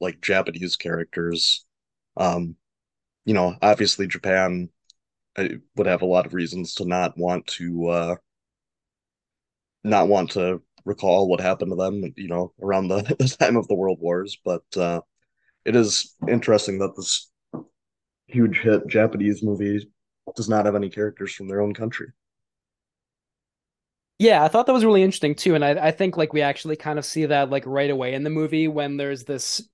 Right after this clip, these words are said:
Speaker 2: uh, introductory text on screen, kind of, like, telling us what the story is gonna be about. And it's listed in a lot of different languages, uh, like French, English, Japanese, Arabic, uh, German, some other ones. Uh, and I read that that was kind of a result of Japan Airlines kind of,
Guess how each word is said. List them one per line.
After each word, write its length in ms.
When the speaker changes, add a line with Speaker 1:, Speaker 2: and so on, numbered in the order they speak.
Speaker 2:
uh, 260
introductory 580
text 400
on 160
screen, 400
kind 220
of, 80
like, 160
telling 280
us 160
what 100
the 60
story 320
is 100
gonna 160
be 140
about. 380
And 100
it's 120
listed 440
in 120
a 60
lot 200
of 80
different 280
languages, 800
uh, 280
like 200
French, 440
English, 420
Japanese, 640
Arabic, 640
uh, 280
German, 360
some 160
other 140
ones. 320
Uh, 220
and 140
I 60
read 220
that 100
that 100
was 120
kind 220
of 60
a 40
result 380
of 140
Japan 380
Airlines 540
kind 240
of, 260